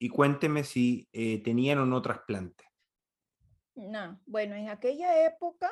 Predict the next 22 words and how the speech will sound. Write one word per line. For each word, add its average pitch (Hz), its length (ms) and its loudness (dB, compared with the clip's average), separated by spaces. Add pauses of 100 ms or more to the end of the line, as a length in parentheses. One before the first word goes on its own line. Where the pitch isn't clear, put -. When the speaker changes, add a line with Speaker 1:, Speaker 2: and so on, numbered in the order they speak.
(180)
Speaker 2:
el 247 200 -4
doctor 226 340 -6
Schilder 277 440 -6
hacía 247 580 -2
hepatectomías 233 800 -2
mayores, 226 640 0 (200)
hepatectomía 110 560 -6
Speaker 1:
Ujú. - 160 -10
Speaker 2:
derecha, 254 480 0
hepatectomía 190 500 -10
izquierda. 247 760 0 (160)
Él 233 200 -10
venía 320 500 -4
con 330 160 -2
la 311 80 0
escuela 302 460 0
que 294 100 -2
había 269 240 0
aprendido 277 520 -2
en 269 80 -4
Cochin, 302 300 -4 (520)
eh, 202 460 -12